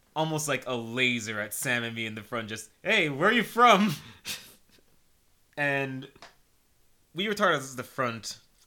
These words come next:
of the pack, and without discussing with the others, just bent left into the subway station,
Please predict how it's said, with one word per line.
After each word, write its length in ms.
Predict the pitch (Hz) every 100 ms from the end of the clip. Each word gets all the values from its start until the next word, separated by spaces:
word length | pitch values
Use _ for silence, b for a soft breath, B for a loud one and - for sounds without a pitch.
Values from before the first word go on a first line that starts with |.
| _
of 140 | 110
the 60 | 98
pack, 420 | 98 101 98 - - - _ _ _ _ _ _ _ _
and 120 | 139
without 180 | 139 147
discussing 460 | 135 - 185 - 151
with 100 | 131
the 100 | 127
others, 320 | 123 120 113
just 300 | 117 120 120
bent 300 | 143 143 135
left 320 | 123 120 - -
into 240 | 135 127
the 100 | 113
subway 420 | 113 127 110 107
station, 640 | 104 - 104 101 107 104